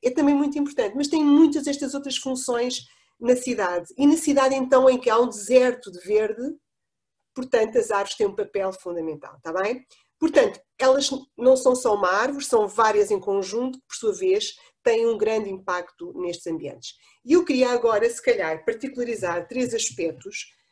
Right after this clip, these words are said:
que são estes três aspectos que nós discutimos aqui nas cidades, e mostrar alguns resultados para cidades portuguesas. Portanto, viram como a vegetação é, ou estão a ver como a vegetação parece ter um papel muito importante, mas vamos lá ver agora,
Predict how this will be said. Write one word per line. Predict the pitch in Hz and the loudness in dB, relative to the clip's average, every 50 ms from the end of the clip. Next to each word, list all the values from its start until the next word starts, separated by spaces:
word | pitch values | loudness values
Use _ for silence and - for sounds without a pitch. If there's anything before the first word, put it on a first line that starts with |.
| _ _ _ - | _ _ _ 0
que | 294 285 | 2 2
são | 277 - 254 - 453 | 4 4 4 4 4
estes | - - - - | 4 0 -4 -6
três | 269 240 240 214 220 | -6 -6 -6 -4 -4
aspectos | - - - 220 196 185 - - | -6 -6 -4 -4 -4 -4 -6 -8
que | 202 | -6
nós | 202 190 185 | -6 -6 -6
discutimos | - - - 196 185 180 180 | -8 -10 -8 -8 -6 -6 -6
aqui | 190 185 185 | -8 -8 -8
nas | 170 170 175 - | -8 -6 -6 -6
cidades, | - 202 185 208 214 220 214 262 | -6 -4 -2 -2 -2 -2 0 0
e | 285 | 0
mostrar | 277 - - 277 262 262 | 0 0 0 0 2 2
alguns | 262 254 254 269 277 262 | 2 2 0 0 -4 -4
resultados | 233 - - 262 254 - 233 247 240 - | -6 -8 -8 -8 -6 -4 -4 -4 -4 -6
para | - 254 | -8 -8
cidades | 254 - 240 240 233 233 - - | -8 -4 -2 -2 -2 -4 -6 -10
portuguesas. | - _ - 254 254 233 190 180 190 190 - - _ _ _ _ _ _ | -16 _ -14 -6 -4 -4 -4 -4 -6 -8 -10 -12 _ _ _ _ _ _
Portanto, | - 311 285 - 240 185 - - - - - | -6 0 2 2 2 2 0 -4 -10 -4 0
viram | 277 285 285 294 285 | 2 2 2 2 2
como | 285 277 247 233 233 | 2 2 2 2 2
a | |
vegetação | 226 - - - - 254 254 - - 214 190 175 160 156 - _ _ _ _ _ _ _ _ 240 | -2 -4 -6 -6 -6 -6 -6 -4 -2 0 0 0 -2 -4 -8 _ _ _ _ _ _ _ _ 6
é, | 233 226 208 185 - - - _ _ _ _ _ _ | 6 6 6 4 0 -4 -8 _ _ _ _ _ _
ou | - 185 | -6 -6
estão | 185 - 240 262 | 0 2 2 2
a | 254 | 2
ver | 262 254 | 2 0
como | 233 233 233 | 2 2 2
a | |
vegetação | 233 - - 254 254 262 214 190 - | 2 2 -2 -2 2 2 2 2 2
parece | 240 226 220 226 226 | 0 0 0 0 -2
ter | - 254 220 | -4 -4 -4
um | 226 220 | -2 -2
papel | 233 226 - 202 175 175 185 | -2 -2 -2 -4 -6 -4 -4
muito | 202 214 214 - | -6 -6 -6 -6
importante, | 247 254 - - - 262 262 262 | -8 -8 -6 -2 2 2 2 2
mas | 269 285 285 | 2 0 0
vamos | 294 294 285 | 0 0 2
lá | 277 254 240 | 2 2 2
ver | 240 240 277 262 | 2 2 4 4
agora, | 240 202 214 226 226 226 233 233 233 | 4 4 4 4 4 2 2 0 -2